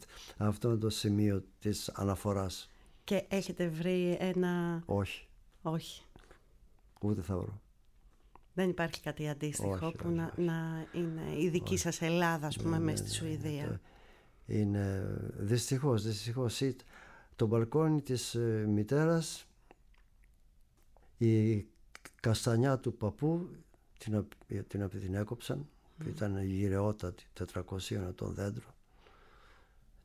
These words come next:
Speaker 1: την, ε, την έκοψαν.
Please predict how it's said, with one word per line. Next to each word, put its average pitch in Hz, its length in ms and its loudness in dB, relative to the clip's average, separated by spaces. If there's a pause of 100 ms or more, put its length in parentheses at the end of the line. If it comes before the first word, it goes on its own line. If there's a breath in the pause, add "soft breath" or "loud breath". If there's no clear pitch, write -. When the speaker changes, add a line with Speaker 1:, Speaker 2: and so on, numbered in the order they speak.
Speaker 1:
την, 92 260 0
ε, 95 580 -4 (1500 loud breath)
την - 160 -6
έκοψαν. 107 460 -4